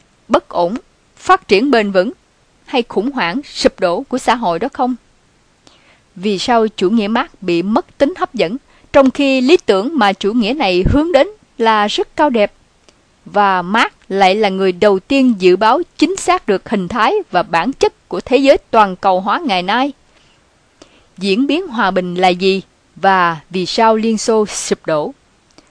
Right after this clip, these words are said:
Và đây là minh chứng cho sự sai lầm của chủ nghĩa Mác, hay đó là bài học quý giá để tránh sự giáo điều, duy ý chí, áp đặt quan điểm chủ quan của những người vận dụng chủ nghĩa Mác,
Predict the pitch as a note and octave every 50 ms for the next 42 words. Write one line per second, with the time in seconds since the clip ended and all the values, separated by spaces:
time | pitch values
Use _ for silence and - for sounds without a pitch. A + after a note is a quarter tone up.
0 | _ _ _ _ _ _ _ _ _ _ _ - F3+ F3 E3+ D#3+ D3 A2+ - G3
1 | B3 B3+ B3+ B3+ A3 _ _ - - F3+ F#3 F3 F3 F#3+ G#3 A#3 A#3 - C4+ D#4
2 | F#4+ G4+ - - B3+ - - - F3 F#3+ - - - D4+ C#4+ C4 G#3+ F#3 F3+ E3
3 | - - - E3+ E3+ G#3+ A#3+ A#3+ F3+ F3+ A3+ B3+ B3 C4 G4 _ _ _ _ _
4 | _ _ _ _ _ _ - - C4+ B3 A#3+ A#3+ A#3 A3+ G#3 A3 A3+ B3 D4+ F#4
5 | F4 A#3 F#3+ F3+ F3 F3 E3 E3 F3+ D#3+ - - B3+ D4+ D#4 D4+ A#3 A#3+ D#4+ F#4+
6 | F#4 D#4 - F#3 F#3 F3 F3 F#3+ - - C4+ B3+ F#4 F#4 - - G3 F3 F3 G3
7 | G#3+ A#3 D4 F4+ E4+ A#3+ G3+ F#3 F3+ F#3 - _ _ _ _ _ _ _ _ _
8 | _ - - B3 C4+ C4+ C4 - D4 D#4 - - D4+ D4+ F4+ G#4 G#4 _ _ _
9 | _ _ _ _ _ _ _ _ _ _ _ _ _ _ _ _ - _ - A#3+
10 | - - G3+ F#3+ F#3+ _ - - B3 B3+ A#3+ G3+ F3+ G#3+ B3+ - - G#3+ B3+ C4
11 | B3+ B3+ C4 C4+ - _ _ _ _ _ _ _ _ _ _ - G3+ G3 G#3+ G3
12 | F#3+ B3 C#4+ B3 G#3 F#3 F3 F#3 F3+ G3 G#3 F#3+ F3+ F3 F#3 F#3+ - - F3+ G3
13 | A#3 A3 F#3+ A3+ A#3+ B3+ F#4+